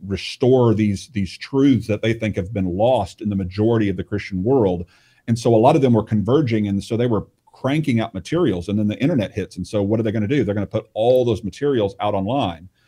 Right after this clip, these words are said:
Uh, and so I think that's one of the reasons you see so much material on, uh, Calvinism being promoted through the internet.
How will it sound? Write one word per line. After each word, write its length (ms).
Uh, 200
and 160
so 240
I 60
think 220
that's 200
one 200
of 80
the 60
reasons 380
you 80
see 240
so 440
much 340
material 720
on, 420
uh, 320
Calvinism 840
being 280
promoted 480
through 280
the 160
internet. 400